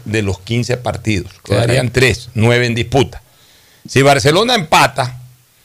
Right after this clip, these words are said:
Speaker 1: le mantendría los cuatro puntos al Emelec, es decir, mantendría prácticamente un cincuenta por ciento de diferencia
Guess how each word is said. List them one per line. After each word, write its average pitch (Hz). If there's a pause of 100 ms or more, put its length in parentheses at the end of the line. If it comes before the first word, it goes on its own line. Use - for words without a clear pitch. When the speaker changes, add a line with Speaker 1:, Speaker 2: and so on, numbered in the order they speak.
(160)
Speaker 1:
le 131
mantendría 135
los 165
cuatro 151
puntos 156
al 139
Emelec, 139
es 127
decir, 131
mantendría 131
prácticamente 156
un 156
cincuenta 147
por 147
ciento 175
de 139
diferencia 143